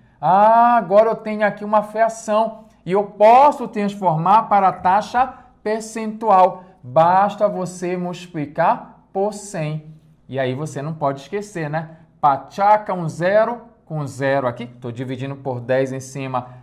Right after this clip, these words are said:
dez embaixo. E agora eu tenho oito vezes dez, que vai dar oitenta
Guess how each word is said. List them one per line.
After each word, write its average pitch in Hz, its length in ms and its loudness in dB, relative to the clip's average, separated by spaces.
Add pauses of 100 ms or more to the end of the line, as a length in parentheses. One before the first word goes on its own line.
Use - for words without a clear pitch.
dez 131 380 -4
embaixo. 156 520 0 (280)
E 175 100 -6
agora 196 320 2
eu 202 60 -4
tenho 196 360 -8
oito 202 440 -6
vezes 160 420 -6
dez, 180 420 -2 (300)
que 180 140 -10
vai 156 280 0
dar 147 540 -2 (100)
oitenta 156 1080 -4